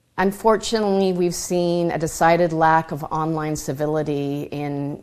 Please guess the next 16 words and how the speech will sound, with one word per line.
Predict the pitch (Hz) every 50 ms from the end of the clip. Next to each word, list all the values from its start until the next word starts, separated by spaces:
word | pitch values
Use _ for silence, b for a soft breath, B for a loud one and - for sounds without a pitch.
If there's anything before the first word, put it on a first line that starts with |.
| - _
in | 151 147 147 147 143 - -
everyday | 156 147 147 156 147 143 147 147 143
life | 143 139 143 143 143 135 - - - -
on | - 147 143 139 139 139 139
social | - - 143 139 - 143 143
media | 143 139 143 143 147 143 -
these | 147 143 143 131 -
days. | - 143 143 139 135 135 135 135 131 - B B B B B B
So | - - 196
you | 185 180 185
do | 175 170 214 220 208
see | 208 - 214 202
the | 185 175
contours | - - - 175 170 170 165 - - 175 165 165 165 165 165 160 - -
of | 156 143
misogyny, | 151 151 - - 175 160 165 165 - 170 160 160 156 156 151 151 151 151